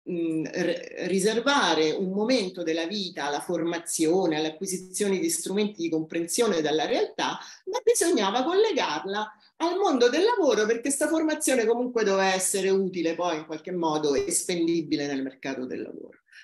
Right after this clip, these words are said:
Quindi questa è una cosa che andrebbe proprio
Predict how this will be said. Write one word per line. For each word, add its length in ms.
Quindi 280
questa 640
è 260
una 180
cosa 320
che 220
andrebbe 460
proprio 520